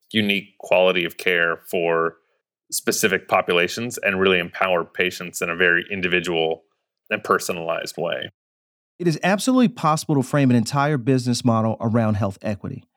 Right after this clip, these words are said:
Speaker 2: but we cannot pretend that the entrepreneurship journey is an easy one. It is challenging to tackle health equity issues, and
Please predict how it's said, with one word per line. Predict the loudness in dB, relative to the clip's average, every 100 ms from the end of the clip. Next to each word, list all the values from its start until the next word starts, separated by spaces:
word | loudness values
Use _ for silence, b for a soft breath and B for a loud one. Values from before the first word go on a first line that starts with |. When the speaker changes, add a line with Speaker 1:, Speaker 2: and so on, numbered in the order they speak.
| _ _
Speaker 2:
but | 0
we | 2
cannot | 4 4 2 2
pretend | -2 2 4 6
that | 4
the | 4
entrepreneurship | 4 2 2 4 4 4 2 -2
journey | 2 2 4 2
is | 0 0
an | 0
easy | 2 2 0
one. | -6 -8 -12 _ _ _ _ _ _
It | -2 0
is |
challenging | 2 2 2 4 4
to | 2
tackle | 2 0 0 0
health | 0 0 -2
equity | -4 0 0 0
issues, | -2 -4 -6 -10 -14 _ _ _ _ -6
and | 0 2 2